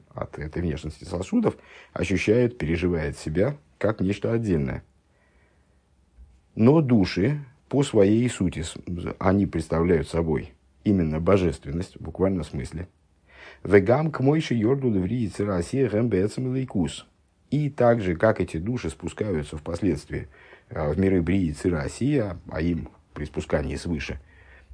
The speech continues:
э, предстоит долгий путь через все ступени, то есть они на всех ступенях присутствуют в какой-то форме,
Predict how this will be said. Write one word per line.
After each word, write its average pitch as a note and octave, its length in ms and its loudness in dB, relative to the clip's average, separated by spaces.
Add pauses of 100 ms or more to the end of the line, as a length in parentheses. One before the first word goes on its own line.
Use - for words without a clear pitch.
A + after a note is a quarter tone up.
э, F2 240 -8
предстоит D#2+ 520 -2
долгий E2+ 380 4
путь D3+ 240 -2
через - 240 -6
все F#2+ 200 -4
ступени, F2+ 580 -2 (420)
то - 80 -8
есть D#2+ 160 -4
они F2 220 0
на D2 100 -2
всех D#3 220 -2
ступенях G2+ 420 2
присутствуют F#2 560 0
в - 120 -20
какой-то D#2+ 420 -4
форме, C#2 400 -10